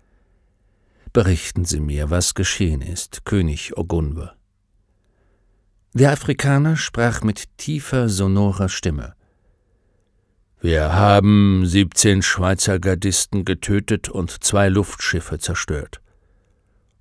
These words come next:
Unsere Verluste belaufen sich auf fünf Mann und einen Gyropter. Der Junge und das Mädchen sind entkommen. Wir setzen Lady Cowter trotz ihrer tapferen Gegenwehr gefangen und brachten sie hierher.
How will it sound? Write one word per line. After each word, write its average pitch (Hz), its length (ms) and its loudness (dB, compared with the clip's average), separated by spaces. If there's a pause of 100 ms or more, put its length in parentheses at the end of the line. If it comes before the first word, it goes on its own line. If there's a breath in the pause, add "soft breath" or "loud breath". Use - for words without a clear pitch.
Unsere 101 380 4
Verluste 98 520 2
belaufen 95 420 4
sich 90 240 -2
auf 85 100 -2
fünf 110 320 0
Mann 104 240 2
und 90 220 -8
einen 101 320 2
Gyropter. 87 600 -4 (1300)
Der 107 120 6
Junge 139 480 8
und 90 160 -2
das 92 140 0
Mädchen 101 440 4
sind 85 240 0
entkommen. 76 520 -2 (960)
Wir 113 160 8
setzen 117 340 4
Lady 120 320 4
Cowter 123 520 4
trotz - 500 0
ihrer 104 260 0
tapferen 107 540 0
Gegenwehr 107 460 2
gefangen 123 460 2
und 104 220 -4
brachten 107 420 -2
sie 92 180 0
hierher. 87 520 0